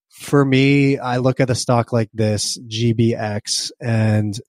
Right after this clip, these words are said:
it's a stock that I've never heard of. I, I've never heard of the business. So a lot of the thoughts that go in my head are gonna be different than if I buy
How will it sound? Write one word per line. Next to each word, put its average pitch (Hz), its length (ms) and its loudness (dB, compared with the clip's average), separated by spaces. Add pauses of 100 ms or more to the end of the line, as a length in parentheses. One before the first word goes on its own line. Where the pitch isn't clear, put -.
(600)
it's 139 160 0
a 135 60 2
stock 147 400 2
that 117 260 2
I've 113 140 0
never 110 320 0
heard 113 220 2
of. 110 180 2
I, 104 140 0
I've 104 160 -6
never 101 240 -4
heard 104 160 0
of 98 180 -4
the 95 100 -6
business. 92 640 -8 (1800)
So 139 360 4
a 131 160 2
lot 143 200 4
of 151 140 2
the 135 100 2
thoughts 127 340 0
that 123 80 -2
go 120 180 2
in 113 100 -2
my 101 140 -4
head 117 240 -2
are 110 100 0
gonna 107 160 -6
be 104 140 -6
different 107 500 -6
than 101 320 -6
if 107 420 -8
I 110 180 -4
buy 98 600 0